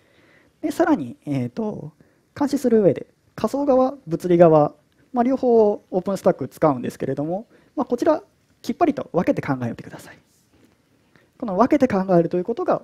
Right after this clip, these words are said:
オープンスタックを監視する上で、えーと、重要な項目となっております。で、さらに、分けて考える。分けて考えるということは、まあ、物理側の故障は物理側で検出しましょう。仮想側のか-、故障は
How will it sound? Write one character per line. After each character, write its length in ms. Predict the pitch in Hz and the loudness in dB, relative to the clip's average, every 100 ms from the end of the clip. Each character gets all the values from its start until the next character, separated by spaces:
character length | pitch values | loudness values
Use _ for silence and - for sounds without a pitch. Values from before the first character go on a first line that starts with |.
| - | -4
オ 80 | 147 | -6
ー 40 | |
プ 100 | 156 | -4
ン 60 | 147 | -6
ス 100 | - | -2
タ 80 | |
ッ 40 | 143 | -4
ク 180 | - 123 | -4 -8
を 180 | 123 - _ - | -8 -14 _ -6
監 120 | 160 | -4
視 120 | 143 143 | -4 -4
す 100 | 156 | -2
る 100 | 165 | 0
上 100 | 240 | 0
で、 120 | 311 | 0
え 100 | 143 | -2
ー 40 | |
と、 100 | 139 | -2
重 220 | 135 131 151 | -6 -6 -4
要 140 | 156 | -2
な 120 | 214 | -4
項 160 | 240 190 | -4 -4
目 140 | 165 | -4
と 100 | - | -4
な 120 | 143 | -6
っ 20 | - | -6
て 100 | 185 | -8
お 60 | |
り 100 | - - | -10 -18
ま 120 | - | -20
す。 180 | - _ _ _ _ _ _ _ _ _ _ _ | -20 _ _ _ _ _ _ _ _ _ _ _
で、 80 | 277 | -6
さ 120 | 285 | 0
ら 100 | 349 | 0
に、 180 | 160 196 _ _ _ _ | -2 -10 _ _ _ _
分 180 | 269 370 | -2 0
け 20 | |
て 80 | 165 | 0
考 160 | 160 151 143 | 0 2 2
え 60 | |
る。 160 | - - _ _ _ _ _ - | 2 -8 _ _ _ _ _ -2
分 80 | |
け 80 | 294 | 0
て 80 | 277 | 2
考 180 | 277 247 247 | 2 2 4
え 60 | |
る 80 | 233 | 4
と 80 | 226 | 2
い 80 | 220 | 0
う 40 | |
こ 120 | 220 | 0
と 140 | 220 247 | -2 2
は、 220 | 277 285 _ - | 0 -2 _ -8
ま 120 | 151 | -8
あ、 60 | - | -8
物 320 | 165 147 151 165 | -8 -6 -2 2
理 100 | 165 | 6
側 180 | 175 | 6
の 100 | 165 | 4
故 100 | 165 | -2
障 260 | 165 196 294 | -6 -4 -4
は 80 | 359 147 | -6 -12
物 200 | 139 147 | -6 -4
理 80 | 135 | -2
側 160 | 127 | -2
で 100 | 123 | -4
検 240 | - 120 - | -8 -10 -12
出 80 | |
し 140 | - - | -14 -14
ま 100 | 113 | -18
し 80 | - | -20
ょ 40 | |
う。 20 | _ _ _ _ _ _ - | _ _ _ _ _ _ -8
仮 160 | - | -4
想 140 | 165 151 | 0 4
側 180 | 156 147 | 4 2
の 100 | 151 | 0
か-、 180 | 160 | -2
故 180 | - 165 | -2 -8
障 200 | - 190 | -4 -2
は 160 | 294 | -2